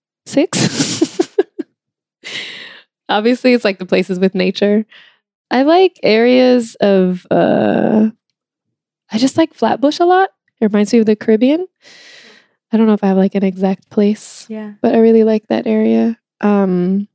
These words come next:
Speaker 1: Dumbo is nice, like, under the Manhattan Bridge.
Speaker 2: Yeah.
Speaker 1: That area by the water.
Speaker 2: Yeah. Lots of tourists taking photos. <laughs>
Speaker 1: I know, but there's, like, the part, I like the part where you can sit where the ducks are by the
Speaker 2: Totally.
Speaker 1: water and just,
Speaker 2: Yeah.
Speaker 1: like, eat your lunch in the sun.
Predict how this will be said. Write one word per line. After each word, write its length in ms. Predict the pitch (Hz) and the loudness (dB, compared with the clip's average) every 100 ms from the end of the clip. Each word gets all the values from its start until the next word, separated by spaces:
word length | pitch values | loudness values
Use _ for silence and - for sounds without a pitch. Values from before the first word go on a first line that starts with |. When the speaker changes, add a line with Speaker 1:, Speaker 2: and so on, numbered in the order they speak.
| _ _ _ _ _ _ _ _ _ - - | _ _ _ _ _ _ _ _ _ -16 -8
Speaker 1:
Dumbo 400 | 202 214 247 285 | -2 -2 0 0
is 120 | 254 | 0
nice, 360 | 185 196 240 - | 0 0 -2 -2
like, 140 | 208 - | -4 -2
under 240 | 202 202 | 0 2
the 80 | 196 | 2
Manhattan 420 | 202 202 208 202 | 2 2 0 0
Bridge. 400 | 208 254 - - | 0 0 -2 -8
Speaker 2:
Yeah. 240 | 214 202 196 _ - | -6 -6 -10 _ -4
Speaker 1:
That 140 | 208 | -2
area 220 | 196 202 | 0 0
by 140 | 196 202 | 0 0
the 100 | 202 | 0
water. 320 | 202 208 240 | 0 0 -2
Speaker 2:
Yeah. 260 | 214 208 208 - _ _ _ _ _ _ _ _ _ | -6 -10 -12 -18 _ _ _ _ _ _ _ _ _
Lots 160 | 220 208 | -6 -6
of 60 | 208 | -8
tourists 360 | 202 190 185 | -6 -8 -8
taking 240 | 202 185 185 | -12 -14 -14
photos. 320 | 185 180 190 _ _ | -16 -20 -20 _ _
<laughs> 220 | - 190 - | -14 -8 0
Speaker 1:
I 180 | 262 | 2
know, 360 | 294 320 302 233 | 4 4 4 2
but 140 | 233 | 2
there's, 220 | 277 359 466 | 2 2 2
like, 160 | 453 | 2
the 80 | 381 | 0
part, 340 | - - 254 - | -2 -2 -2 -2
I 100 | 254 | -2
like 180 | 320 | -2
the 100 | 440 | 0
part 160 | - 247 | 0 2
where 60 | 233 | 2
you 80 | 214 | 2
can 220 | 220 202 | 0 -4
sit 420 | - - 196 - _ | -2 -2 -2 -4 _
where 200 | - 202 196 | -4 0 0
the 120 | 185 | 0
ducks 400 | - 185 - - | 0 -4 -4 -2
are 140 | 220 | -2
by 100 | 214 | 0
the 60 | 208 | 2
Speaker 2:
Totally. 100 | 202 | 2
Speaker 1:
water 260 | 202 247 | 2 2
and 140 | 302 233 | 2 2
just, 120 | 196 | 0
Speaker 2:
Yeah. 40 | |
Speaker 1:
like, 160 | 196 185 | 0 -2
eat 140 | - 202 | -2 0
your 120 | 185 | 2
lunch 340 | 185 190 196 | 2 -2 -4
in 140 | - 196 | -4 -2
the 80 | 196 | 0
sun. 320 | 214 214 | 0 0